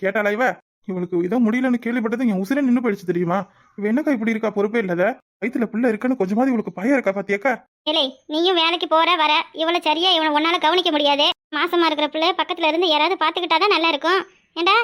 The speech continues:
Speaker 2: இவங்க அப்பா ஆத்தா யாரும் இல்லையா? வர சொன்னா என்ன?
Speaker 1: அவளுக்குன்ட்டு இருக்கிறது நான் மட்டும்தான். அவங்க பெரியம்மா இருக்காங்க, அவங்க கிட்ட இவ பேச மாட்டா.
Speaker 2: ஏண்டா, இப்படி மசக்கியான நேரத்துல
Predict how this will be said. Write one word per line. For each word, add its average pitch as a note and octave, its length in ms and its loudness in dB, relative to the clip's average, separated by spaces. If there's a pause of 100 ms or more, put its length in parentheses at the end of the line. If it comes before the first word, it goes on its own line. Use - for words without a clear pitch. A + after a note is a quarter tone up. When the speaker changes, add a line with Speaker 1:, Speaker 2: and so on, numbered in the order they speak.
(280)
Speaker 2:
இவங்க F4 220 0
அப்பா G4+ 200 2
ஆத்தா F#4+ 180 2
யாரும் F4+ 200 2
இல்லையா? D#4 220 2 (140)
வர F4 80 4 (100)
சொன்னா G#4 220 4
என்ன? D4+ 100 2 (380)
Speaker 1:
அவளுக்குன்ட்டு G#3+ 380 0
இருக்கிறது A3+ 340 -2
நான் F#3 160 0
மட்டும்தான். G3 420 -2 (240)
அவங்க F3+ 240 -4
பெரியம்மா B3 360 0
இருக்காங்க, A3 280 -2 (520)
அவங்க F#3 260 -4
கிட்ட F#3+ 200 -4
இவ G3 100 -2 (100)
பேச G#3+ 240 -2
மாட்டா. A#3 200 0 (380)
Speaker 2:
ஏண்டா, D4 160 -2 (240)
இப்படி E4+ 240 -2
மசக்கியான F4 460 0
நேரத்துல E4 320 0